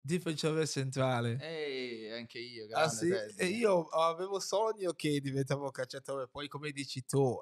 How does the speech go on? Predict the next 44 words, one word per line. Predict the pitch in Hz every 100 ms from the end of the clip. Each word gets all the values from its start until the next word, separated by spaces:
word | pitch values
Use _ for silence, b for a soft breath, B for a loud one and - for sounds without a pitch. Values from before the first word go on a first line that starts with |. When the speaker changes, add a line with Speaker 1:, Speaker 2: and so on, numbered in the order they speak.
| -
Speaker 1:
eh, | 123 123 120 117
se | - 135
lo | 135
fai, | 120 135 135
lo | 123
fai, | 113 131 123 110
se | 120
no | 117
dopo | 120 123 120
un | 120
po' | 117 135 131 98 B B B _
tu | 147
genitori | 139 139 135 139 131
ti |
dice: | 127 131 131
"Oh, | 151 135 104 -
<laughs> |
eh, | 117 117 147
Speaker 2:
Ini-, |
Speaker 1:
ragazzo, | 135 131 139 - 123
devi" | 123
Speaker 2:
inizia | 127 131
a |
crescere | - 160 160 151 151 139
poi. | 143 131 107
Speaker 1:
<laughs> | 127 135 123 139 147 - - -
devo | 139 143
anche | 139 127
andare | 139 135 139 139 127 B B _ -
a | 131
lavorare, | 135 131 123 127 127 117
però | 117 127 135 127
è | 120
una | 139 135 127
bella | 127 131
esperienza. | 123 113 120 120 127
Anche | 139 127
io, | 143 127
Speaker 2:
Esatto. | 110 107
Speaker 1:
dopo | 110 135 139
ho | 135 120
smesso | - 123 117 123
calcio, | - 113 110 -
dopo, | 110 110 113 107 101